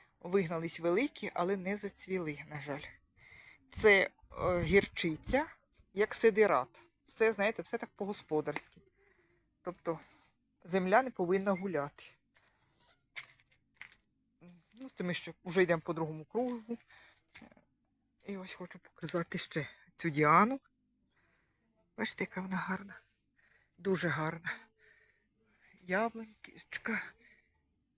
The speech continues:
Молоденька яблунька. Ой, я й не бачила, подивіться, якийсь тут стоїть. Вишка якась. Велика-велика. Ну і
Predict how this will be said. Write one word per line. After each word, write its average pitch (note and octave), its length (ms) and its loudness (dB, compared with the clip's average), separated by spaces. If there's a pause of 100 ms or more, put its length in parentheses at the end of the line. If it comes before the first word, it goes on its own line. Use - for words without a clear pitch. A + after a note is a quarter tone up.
(280)
Молоденька F#3+ 640 -12
яблунька. F3 580 -20 (720)
Ой, E3+ 220 -4
я F3+ 80 2
й F3+ 60 0
не F3+ 120 -2
бачила, E3+ 380 -4
подивіться, E3+ 440 -10
якийсь - 240 -20
тут - 280 -20 (540)
стоїть. F3 600 -10 (2500)
Вишка F3 400 -2
якась. - 560 -12 (880)
Велика-велика. D#3+ 880 -8 (560)
Ну C#4 300 0
і G#3+ 340 -2